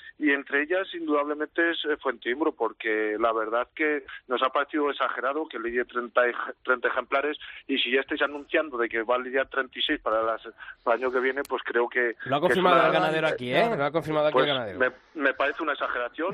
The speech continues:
Speaker 1: y ya os digo que reivindicaremos y protestaremos tanto al Centro de Asuntos Taurinos como a, a la Plaza uno, porque queremos variación de encastes, pero también variación de ganaderías, que luego hay muchas ganaderías, pues, que se quedan ahí en el tintero por, por no, por no tener ese hueco, ¿no?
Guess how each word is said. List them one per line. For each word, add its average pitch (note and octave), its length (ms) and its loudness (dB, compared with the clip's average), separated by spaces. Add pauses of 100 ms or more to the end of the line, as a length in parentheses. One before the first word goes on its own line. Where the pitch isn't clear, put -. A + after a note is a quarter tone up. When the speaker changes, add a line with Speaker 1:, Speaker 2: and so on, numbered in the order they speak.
(160)
Speaker 1:
y A#2+ 440 -2
ya B2 180 0
os B2+ 160 -2
digo C3 180 -4
que C#3 140 -4
reivindicaremos A#2+ 840 -4
y C3+ 40 -12
protestaremos A#2+ 720 -4
tanto A#2+ 260 -2
al A#2 220 0
Centro B2+ 240 -4
de - 20 -2
Asuntos A#2 260 -10
Taurinos B2 400 -2 (460)
como C3 320 2
a, B2+ 280 2 (260)
a C3+ 120 0
la B2 120 0
Plaza C#3 240 -4
uno, E3 160 -4
porque B2 280 -4
queremos C#3+ 380 -4 (260)
variación B2 420 -2
de D3 60 -2
encastes, D3+ 360 -4
pero A#2+ 160 -4
también G#2+ 320 -4
variación C3 340 -4
de A#2 60 -4
ganaderías, G#2+ 420 -4
que G2+ 100 -16
luego A2 140 -2
hay A#2+ 80 -4
muchas A#2+ 240 -4
ganaderías, A#2 480 -4
pues, C#3 140 -8
que A2+ 120 -6
se A2 120 -4
quedan A#2 240 0
ahí A#2 80 -2
en A2+ 80 -8
el A2+ 80 -8
tintero A2+ 440 -4 (360)
por, A2 400 0 (240)
por - 180 0
no, C#3+ 80 0 (460)
por C3+ 120 -4
no E3 120 -4
tener E3 260 -4
ese C3+ 140 -4
hueco, C3+ 280 -4
¿no? D#3+ 120 -4